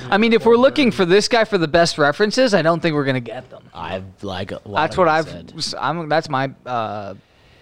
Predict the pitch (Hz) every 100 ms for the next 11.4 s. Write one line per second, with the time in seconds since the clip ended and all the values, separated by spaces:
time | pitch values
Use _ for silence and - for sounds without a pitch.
0 | _ - 151 151 139 127 123 110 175 190
1 | 196 180 165 156 151 - 147 - 180 185
2 | 170 151 151 139 139 139 135 131 139 135
3 | 139 135 127 135 131 123 123 156 202 214
4 | 247 247 185 214 151 180 196 180 156 175
5 | 175 151 143 165 196 190 170 151 143 143
6 | 156 170 170 147 160 170 190 208 175 151
7 | 160 180 180 135 190 170 175 151 156 -
8 | 160 160 160 160 170 220 269 254 208 -
9 | 240 202 143 127 127 139 170 147 135 123
10 | 117 135 147 190 226 104 151 - 151 135
11 | 123 147 175